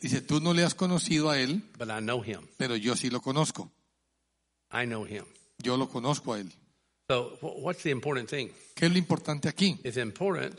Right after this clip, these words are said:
Speaker 1: Es importante
Speaker 2: for the Son
Speaker 1: que el Hijo
Speaker 2: to know the Father.
Speaker 1: conozca al Padre.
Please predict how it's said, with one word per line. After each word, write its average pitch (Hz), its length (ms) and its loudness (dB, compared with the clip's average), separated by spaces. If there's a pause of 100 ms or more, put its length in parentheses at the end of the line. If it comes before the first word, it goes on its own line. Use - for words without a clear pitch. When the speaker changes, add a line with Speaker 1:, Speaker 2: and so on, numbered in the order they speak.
Speaker 1:
Es 127 160 2
importante 170 600 4
Speaker 2:
for 113 120 -4
the 104 120 -6
Son 143 480 -2 (220)
Speaker 1:
que 120 180 2
el 123 100 2
Hijo 196 380 4
Speaker 2:
to 139 60 -4
know 110 180 -2
the 90 80 -14
Father. 156 320 0 (100)
Speaker 1:
conozca 127 420 0
al 117 80 -4
Padre. 113 380 -2